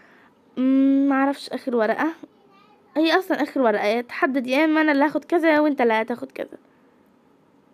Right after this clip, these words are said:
أهي، طلعت أخيرًا بعد عناء.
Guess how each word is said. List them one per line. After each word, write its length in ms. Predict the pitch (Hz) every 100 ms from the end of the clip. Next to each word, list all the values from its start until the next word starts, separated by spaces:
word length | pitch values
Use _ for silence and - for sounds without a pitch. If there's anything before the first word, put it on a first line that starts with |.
| - _ - - _ _ _ _ _ -
أهي، 140 | 226 - _ _
طلعت 240 | - - - _ - -
أخيرًا 280 | - 240 214
بعد 240 | 208 214
عناء. 420 | 208 226 226 220